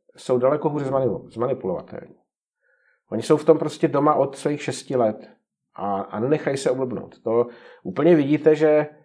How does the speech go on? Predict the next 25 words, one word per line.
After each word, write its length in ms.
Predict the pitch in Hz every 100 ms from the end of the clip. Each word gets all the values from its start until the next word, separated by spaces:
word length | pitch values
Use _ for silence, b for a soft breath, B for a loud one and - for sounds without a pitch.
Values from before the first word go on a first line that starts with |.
| b b _ _ _ _ -
jak 260 | 131 - -
prostě 240 | 135 151
ty 100 | 147
starší 340 | - 131 131
generace 440 | 147 147 147 143 156
skáčou 480 | - 139 123 - 147
na 120 | 143
různý 300 | 147 151 131
hoaxy 540 | 104 120 - - 147
a 80 | 135
clickbaity 720 | - 110 110 131 139 147 147
a, 100 | 131
a, 180 | 113 101
a 160 | 90 107
prostě 320 | 117 - 131
všechno, 480 | - 101 113 117 143
jako 260 | 131 151 - -
ochotně 500 | - - 131 135 135
vidí 240 | 131 131
mail 280 | 123 120 139
a 60 | 127
řeknou, 240 | 127 143
„Je, 380 | 180 262 233 226 214 202 208 _ 214 208 190
dobrý, 220 | 190 180
jo.“ 260 | 170 175